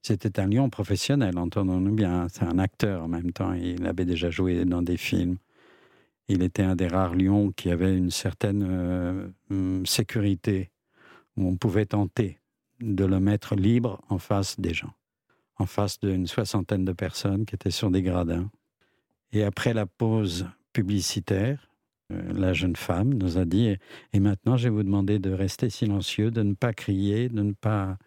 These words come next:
et on va voir le travail de monsieur le, le,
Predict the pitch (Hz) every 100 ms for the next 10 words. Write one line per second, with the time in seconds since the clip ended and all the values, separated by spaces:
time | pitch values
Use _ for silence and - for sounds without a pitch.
0 | _ - 101 98 98 98 95 101 92 127
1 | 110 - 98 90 98 110 101 90 87 -
2 | 95 104 110 92 87 87 90 82 85